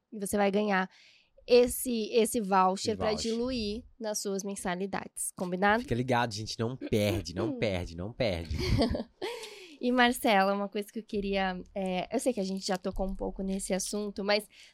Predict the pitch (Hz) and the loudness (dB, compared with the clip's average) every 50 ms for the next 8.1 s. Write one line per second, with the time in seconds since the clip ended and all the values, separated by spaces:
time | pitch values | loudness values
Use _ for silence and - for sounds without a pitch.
0 | - - 226 220 269 269 277 302 320 285 226 208 208 - - - 220 214 208 190 | -4 -4 -2 0 2 0 0 0 0 -2 -2 -2 -4 -4 -6 -8 -6 -4 -2 -2
1 | 185 185 196 196 - - _ - 202 190 190 185 185 185 180 - - 202 - - | -2 -2 -4 -8 -8 -10 _ -8 -6 -4 -4 -4 -4 -4 -6 -6 -8 -10 -12 -8
2 | - 226 214 240 240 - 233 202 196 185 185 185 190 190 190 214 _ _ _ _ | -6 -6 -6 -6 -6 -4 -4 -2 -2 -2 -2 -4 -4 -4 -6 -8 _ _ _ _
3 | - - - 240 240 - _ - - 208 202 202 190 196 208 233 233 - - - | -20 -4 0 0 0 0 _ 0 4 6 6 6 4 0 -8 -10 -10 -10 -10 -10
4 | 214 233 - - - 214 180 170 185 190 190 - _ _ _ _ _ _ _ - | -12 -12 -12 -4 -2 0 0 0 0 -2 -4 -10 _ _ _ _ _ _ _ -12
5 | - 240 240 240 - 240 233 240 - 302 294 240 226 190 190 185 180 185 208 233 | -6 -4 -4 -4 -2 -4 -4 -2 -2 -4 -4 -4 -4 -4 -4 -4 -4 -4 -4 -4
6 | 139 - - - 233 226 226 262 262 220 190 185 208 196 - 247 254 269 240 220 | -6 -6 -6 -6 -6 -4 -4 -4 -2 -2 -2 -4 -6 -8 -8 -10 -10 -10 -6 -2
7 | 233 185 170 170 170 175 - 190 190 185 185 180 175 180 196 185 - 208 185 190 | -2 -2 -2 -2 -6 -10 -10 -8 -6 -6 -6 -6 -8 -12 -12 -12 -8 -8 -8 -8
8 | 202 202 | -10 -12